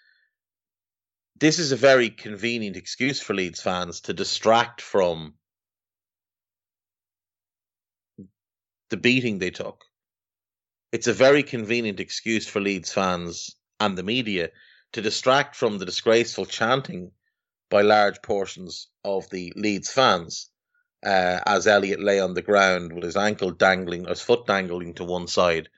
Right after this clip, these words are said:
uh, or as he was being stretchered off the field. Now, there was the majority, the majority did applaud. The majority were very, very well behaved, but there was a large portion that did just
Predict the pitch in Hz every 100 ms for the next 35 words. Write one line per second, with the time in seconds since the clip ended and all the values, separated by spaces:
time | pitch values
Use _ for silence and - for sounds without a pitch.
0 | _ _ _ _ _ - 95 92 - 101
1 | 98 98 95 92 87 98 92 87 - _
2 | _ _ _ _ _ - - 120 107 -
3 | 92 92 87 - 85 127 101 78 - _
4 | _ _ _ 110 117 123 135 127 104 -
5 | 104 101 131 123 104 90 78 - _ _
6 | _ _ _ - 98 98 131 117 104 92
7 | 98 92 104 85 76 _ 92 92 117 117
8 | 107 104 95 90 98 101 90 87 85 87
9 | 95 87 87 98 82 - 90 - _ _
10 | _ - - 151 160 151 - 143 139 -
11 | 113 104 113 113 - 110 101 -